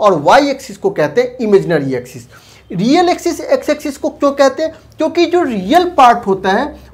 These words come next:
उसको हम एक्स एक्सिस, उसको हम रियल एक्सिस पे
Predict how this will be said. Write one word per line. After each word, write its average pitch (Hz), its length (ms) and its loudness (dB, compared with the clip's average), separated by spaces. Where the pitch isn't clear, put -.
उसको 277 300 -2
हम 320 180 0
एक्स 302 280 -2
एक्सिस, 247 280 -8
उसको 247 300 -2
हम 285 240 0
रियल 262 400 4
एक्सिस - 280 2
पे 214 160 0